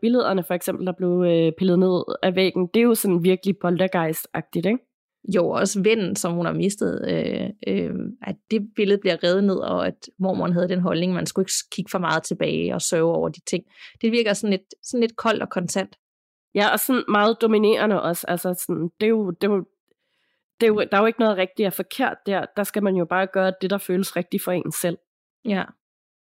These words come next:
Speaker 2: Men det, men vi kan jo ikke sætte os ind i den her relation. Jeg kan også godt forstå det, at hun har aldrig mødt hende, så det er måske den måde, hun har et bånd til, til den her mormor på. Øhm, ja.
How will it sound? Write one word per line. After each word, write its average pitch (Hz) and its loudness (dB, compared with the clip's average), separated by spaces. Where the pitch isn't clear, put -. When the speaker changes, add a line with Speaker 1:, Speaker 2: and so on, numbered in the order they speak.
Speaker 2:
Men 185 -2
det, 202 0
men 190 2
vi 208 2
kan 214 2
jo 196 8
ikke 196 4
sætte 180 0
os 175 -2
ind 226 0
i 175 -2
den 185 2
her 180 2
relation. 185 0
Jeg 190 -2
kan - 0
også 202 0
godt 214 0
forstå 202 -2
det, 185 -2
at 175 -2
hun 185 2
har 156 -2
aldrig 180 0
mødt 208 0
hende, 180 0
så 185 -4
det 175 0
er 185 2
måske 196 -2
den 190 2
måde, 175 2
hun 190 2
har 180 -4
et 190 -6
bånd 185 2
til, 156 2
til - -4
den 175 2
her 185 2
mormor 180 0
på. 185 -2
Øhm, 160 0
ja. 165 0